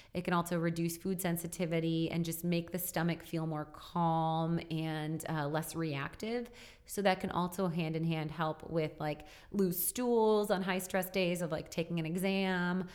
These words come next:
um, or constipation because the G I tract just is really coated and protected.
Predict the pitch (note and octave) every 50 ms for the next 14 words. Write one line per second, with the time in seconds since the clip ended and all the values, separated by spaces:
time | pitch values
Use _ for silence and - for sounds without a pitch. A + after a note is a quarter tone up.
0 | - - - - - F3+ E3+ E3+ F3 - A3+ A#3+ A#3+ - A3 F#3+ F#3 - - F3+
1 | - E3 D#3+ - - - - - - - - E3+ E3+ E3+ E3 E3 D#3+ D#3 D#3+ D#3
2 | - D#3+ D3 D3+ - - D3+ - - - - D3+ D3 D#3 D#3 D#3 D3+ - - -
3 | E3+ D#3+ D#3+ D#3+ D3 D3 D3 C#3+ - D#3+ - - C#3 D3 - - - - - -
4 | E3